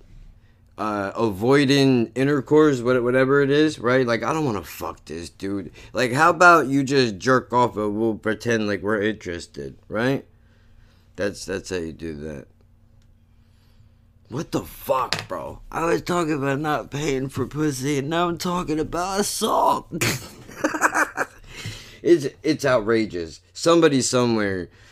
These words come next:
somebody somewhere just had a half a heart attack 'cause they think that I'm serious. I mean, I have jerked off in front of people before. Not people, women.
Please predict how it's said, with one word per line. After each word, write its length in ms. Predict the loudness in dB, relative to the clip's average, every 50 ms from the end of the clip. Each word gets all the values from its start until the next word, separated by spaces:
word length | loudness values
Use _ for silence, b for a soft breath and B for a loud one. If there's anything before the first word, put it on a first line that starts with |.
| b b
somebody 400 | -2 0 0 2 2 2 2 2
somewhere 440 | 2 2 2 4 4 4 2 0 -2
just 260 | -2 -2 -4 -2 0
had 120 | 2 2
a 80 | 2 2
half 260 | 2 2 2 2 2
a 140 | 0 0 2
heart 240 | 4 4 4 4 2
attack 340 | -2 -2 -2 -2 -2 -2
'cause 120 | -2 -4 -2
they 140 | -2 -4 -4
think 300 | -4 -4 -4 -4 -2 -2
that 140 | -2 -2
I'm 160 | -2 -4 -6 -6
serious. 520 | -6 -2 -2 0 0 0 -2 -2 -4 -4
I 100 | -2 0
mean, 160 | 2 2 2
I 60 | 2
have 220 | 2 2 2 0 0
jerked 320 | -2 -2 -2 -2 -2 -2
off 240 | -2 -2 -2 -2 -4
in 140 | -8 -14 -12
front 240 | -8 -8 -8 -8 -8
of 80 | -10
people 300 | -10 -8 -8 -6 -6 -8
before. 580 | -10 -10 -12 -12 -10 -8 -6 -4 -2 -2 -4 -6 B B B B B B
Not 280 | 2 4 2 2 0
people, 480 | -2 -2 -2 -2 0 -2 -2 -2 -2 -4 -2
women. 540 | 0 2 4 4 4 2 0 0 -4 -6